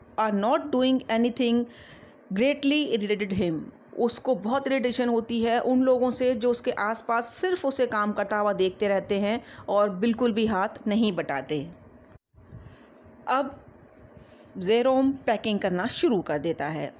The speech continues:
और यहाँ से शुरू होती है मज़ेदार कहानी। आइए देखते हैं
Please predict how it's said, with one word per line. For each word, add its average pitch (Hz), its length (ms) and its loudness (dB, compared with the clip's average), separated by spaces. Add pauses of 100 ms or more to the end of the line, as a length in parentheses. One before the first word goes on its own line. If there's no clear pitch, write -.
और 202 80 -2
यहाँ 202 420 2
से 302 180 -2
शुरू 247 280 -2
होती 214 420 0
है 214 280 0
मज़ेदार 190 580 0 (100)
कहानी। 165 520 -4 (920)
आइए 262 220 0
देखते 247 380 0
हैं 311 360 2